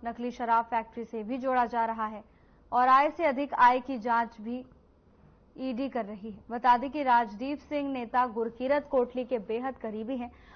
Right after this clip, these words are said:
बताया जा रहा है कि श्रमिक परिवहन टेंडर घोटाले में आरोपी वाहनों पर फर्जी नंबर प्लेट लगाकर अनाज मंडियों में माल पहुंचाते थे। इसके साथ ही आरोपियों ने टेंडर लेने से पहले विभाग में गलत वाहन नंबर भी लिखवाए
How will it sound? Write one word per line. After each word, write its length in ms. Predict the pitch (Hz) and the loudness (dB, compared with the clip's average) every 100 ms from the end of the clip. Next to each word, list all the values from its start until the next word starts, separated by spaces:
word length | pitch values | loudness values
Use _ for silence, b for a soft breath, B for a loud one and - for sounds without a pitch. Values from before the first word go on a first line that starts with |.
| B - | B -2
बताया 340 | 247 277 320 | 2 4 4
जा 180 | 330 311 | 4 4
रहा 220 | 311 294 | 4 2
है 180 | 294 320 | 2 -2
कि 120 | 339 | -4
श्रमिक 380 | 285 277 269 302 | -4 -4 -2 -2
परिवहन 480 | 269 247 247 254 262 | 0 0 0 -2 -4
टेंडर 320 | 247 233 233 | -4 -4 -4
घोटाले 440 | 220 214 226 247 | -6 -2 -2 -2
में 120 | 277 320 | -2 0
आरोपी 380 | 254 220 220 226 | 0 -2 -6 -6
वाहनों 380 | 220 220 247 | -4 -4 -6
पर 220 | 269 277 269 B B B - | -2 0 -2 B B B 0
फर्जी 340 | 285 285 339 | 2 2 0
नंबर 320 | 320 285 277 | 0 0 0
प्लेट 320 | 269 254 254 254 | 2 2 2 0
लगाकर 440 | 226 247 247 254 320 | 0 0 -2 -8 -4
अनाज 320 | 240 233 220 | -2 -2 -4
मंडियों 380 | 220 226 240 262 | -8 -6 -4 -2
में 220 | 254 262 240 | -2 -4 -6
माल 340 | 214 233 285 | -2 0 0
पहुंचाते 500 | 277 220 202 196 196 | -4 -10 -10 -10 -12
थे। 160 | - - b b - | -16 -20 b b -10
इसके 200 | 254 277 | -6 -4
साथ 300 | - 269 277 | 2 2 4
ही 80 | 339 | 6
आरोपियों 540 | 320 285 277 277 294 | 6 6 2 0 -2
ने 120 | 285 285 | 0 -2
टेंडर 360 | 285 254 285 | -4 -2 0
लेने 300 | 302 277 269 | 0 -2 -4
से 120 | 262 | -6
पहले 280 | 269 247 240 | -4 -4 -4
विभाग 440 | 277 233 226 220 220 | -4 -4 -2 -4 -4
में 200 | 220 214 | -8 -4
गलत 280 | 254 294 | -4 -4
वाहन 320 | 269 247 240 240 | 0 0 0 -4
नंबर 360 | 220 220 226 | -6 -4 -6
भी 160 | 208 277 | -4 -4
लिखवाए 400 | 262 247 190 | -4 -6 -12